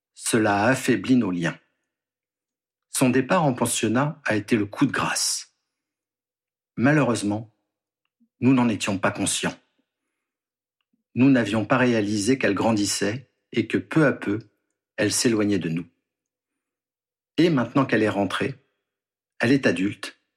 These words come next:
et en âge de fonder son propre foyer. » Harry tourna sept fois sa langue dans sa bouche avant de répondre. « Vous comptez cependant beaucoup pour elle », le rassura-t-il. Une fois la guerre terminée,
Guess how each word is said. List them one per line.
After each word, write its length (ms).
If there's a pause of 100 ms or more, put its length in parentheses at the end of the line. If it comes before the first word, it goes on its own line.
(140)
et 120
en 160
âge 160
de 80
fonder 280
son 200
propre 320
foyer. » 500 (920)
Harry 320
tourna 320
sept 260
fois 240
sa 160
langue 260
dans 120
sa 180
bouche 320
avant 160
de 80
répondre. « 580 (1300)
Vous 120
comptez 360
cependant 580
beaucoup 320
pour 260
elle », 240 (720)
le 140
rassura-t-il. 840 (1400)
Une 160
fois 200
la 120
guerre 200
terminée, 600